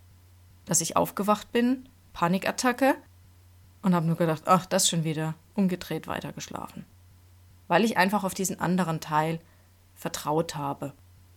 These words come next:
Und dieser andere Teil, der ist es auch,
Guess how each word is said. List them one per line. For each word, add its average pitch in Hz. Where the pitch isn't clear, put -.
Und 185
dieser -
andere 269
Teil, 180
der 214
ist -
es -
auch, 233